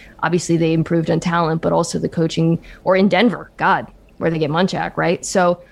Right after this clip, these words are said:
hopefully that helps as well. And you can return to the glory days of the, uh, late to early two thousand tens. When would you say the offensive line peaked?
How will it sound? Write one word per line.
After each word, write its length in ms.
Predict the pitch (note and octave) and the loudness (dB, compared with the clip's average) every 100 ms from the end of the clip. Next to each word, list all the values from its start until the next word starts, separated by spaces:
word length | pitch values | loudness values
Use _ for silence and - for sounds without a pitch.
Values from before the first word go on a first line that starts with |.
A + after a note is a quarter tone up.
| - | -4
hopefully 400 | G3 F#3+ G3+ F#3 | -2 -2 0 2
that 240 | F3 E3 | 2 0
helps 300 | E3+ E3 - | -2 -4 -4
as 120 | D#3+ | -8
well. 300 | E3 D3 - - - - | -4 -6 -6 -14 -20 -6
And 100 | E3+ | -2
you 60 | E3 | 2
can 100 | F3 | 2
return 340 | E3+ G3 F3 F3+ | 0 0 0 2
to 120 | F#3 | 0
the 80 | E3+ | 0
glory 340 | E3+ F3 F3+ | 2 4 4
days 380 | E3 D#3+ D#3+ D#3+ | 2 0 0 -2
of 160 | D#3+ | -4
the, 240 | E3 E3 E3 | -2 0 0
uh, 280 | D#3+ F#3+ E3 _ _ _ _ _ - | 0 -2 -4 _ _ _ _ _ -6
late 460 | F3 F3+ F#3 - _ - | 0 2 0 -4 _ -2
to 200 | G3+ F3+ | -2 0
early 300 | - A3 A#3+ | 2 4 4
two 160 | G#3+ A#3 | 2 2
thousand 360 | G3+ G3+ F#3+ F#3+ | 2 2 0 0
tens. 360 | G3 G3+ A3+ | 0 0 2
When 140 | G3+ A3 | 2 2
would 100 | G#3 | 2
you 60 | |
say 120 | G3+ | 2
the 120 | F3+ E3+ | 2 2
offensive 400 | D#3+ E3+ E3 D#3+ | 2 0 0 0
line 260 | D3 D#3+ | 0 -2
peaked? 640 | E3 D#3+ D#3 _ - - | -2 -4 -6 _ -14 -14